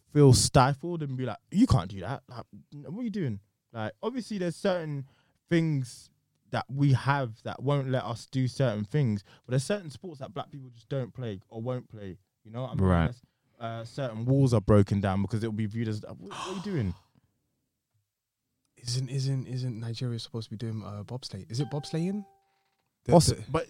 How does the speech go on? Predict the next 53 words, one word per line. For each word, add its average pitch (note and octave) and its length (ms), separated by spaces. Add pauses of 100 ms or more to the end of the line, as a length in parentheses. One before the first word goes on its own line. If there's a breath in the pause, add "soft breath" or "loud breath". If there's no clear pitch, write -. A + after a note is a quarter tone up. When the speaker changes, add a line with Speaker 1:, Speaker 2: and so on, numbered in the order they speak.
(160)
Speaker 1:
that, F#3+ 80
Speaker 3:
the, - 80
the F#3+ 160
Speaker 1:
yeah. G#3+ 100
Speaker 3:
Nigerian C#3 340
ladies B2 320
are A2+ 40
supposed A2 240
to A#2 60
be A2 60
bobsleighing. G2+ 580
Speaker 1:
But - 60
there's, G3 160
there F#3+ 180
shouldn't A#3 280
be G3+ 80
anything G3+ 300
that C#3+ 100
should C#3 160
stop - 300
them, A#2+ 160
Speaker 3:
That's A#2+ 160
Speaker 1:
except F3+ 220
Speaker 3:
very F#2 80
Speaker 1:
for D#3+ 100
Speaker 3:
interesting. D3 300
Speaker 1:
maybe, A#2+ 360 (120)
I B2+ 80
don't B2+ 100
know, C3 160
like, A2 260 (760)
you A#2 80
know, A2+ 80
you A2+ 100
don't B2 160
have B2+ 160
the A#2 80
resources G#2+ 720
and G2+ 160
whatnot G2+ 380
to A2+ 100
do A#2+ 180
it. G2 160 (300)
But A#2 140
Speaker 3:
Of - 80
course, C3 200
it's A2 140
a G#2 40
hot A2 160
country, B2 400
but - 200
yeah. G2+ 220 (320)
Speaker 1:
But C3+ 340